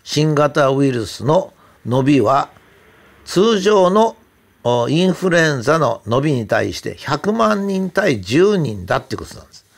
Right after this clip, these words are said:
百万人対十人だっていうことは、流行の増え方は十万分の一だということです。で、十万分の一ってのはどのくらいの危険度かっていうと、えー、交通事故ですね。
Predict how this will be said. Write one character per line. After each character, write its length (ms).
百 280
万 300
人 240
対 260
十 260
人 280
だ 140
っ 80
て 200
い 20
う 40
こ 120
と 160
は、 320
流 260
行 360
の 420
増 320
え 100
方 320
は 160
十 400
万 380
分 340
の 260
一 280
だ 160
と 120
い 40
う 40
こ 80
と 100
で 80
す。 160
で、 100
十 180
万 220
分 120
の 100
一 180
っ 20
て 80
の 60
は 40
ど 100
の 80
く 80
ら 80
い 20
の 80
危 100
険 200
度 120
か 100
っ 40
て 160
い 40
う 120
と、 340
え 160
ー、 40
交 220
通 100
事 100
故 80
で 100
す 100
ね。 260